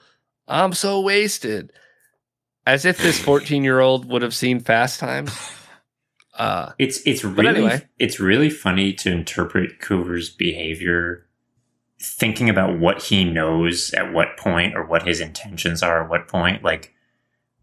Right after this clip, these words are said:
Speaker 2: he, is he doing that to, like, transparently sh-, pretend that he's high and he's, like, doesn't know it's a,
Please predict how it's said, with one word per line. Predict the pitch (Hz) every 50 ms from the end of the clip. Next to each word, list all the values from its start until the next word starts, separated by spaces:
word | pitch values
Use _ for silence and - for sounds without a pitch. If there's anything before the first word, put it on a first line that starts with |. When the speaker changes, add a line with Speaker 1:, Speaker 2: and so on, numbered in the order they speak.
| _ _ _ _ _ _ _
Speaker 2:
he, | - - - - - - _ _ _
is | - 127 - - -
he | 127 107
doing | 92 - 101 104 123 131 135 135
that | 131 131 135 135 - - _ _ _ _ _ _ _ _ _ -
to, | - 113 98 95
like, | 85 87 82 82 - - - _ _ _ _ _ _ _ _ -
transparently | - - 98 92 90 - - - 104 92 87 95 101 98 98 95 90
sh-, | - - - - _
pretend | - 98 82 - - 92 82 85 90 87
that | 87 90
he's | - 92 85 80 -
high | - - 85 78 78 82 82 87 92 101 -
and | 85 82
he's, | 87 87 82 85
like, | 80 78 78 - _ -
doesn't | 85 82 82 95 90 85
know | 87 82 78 78 82 85
it's | 85 80 - -
a, | 82 80 80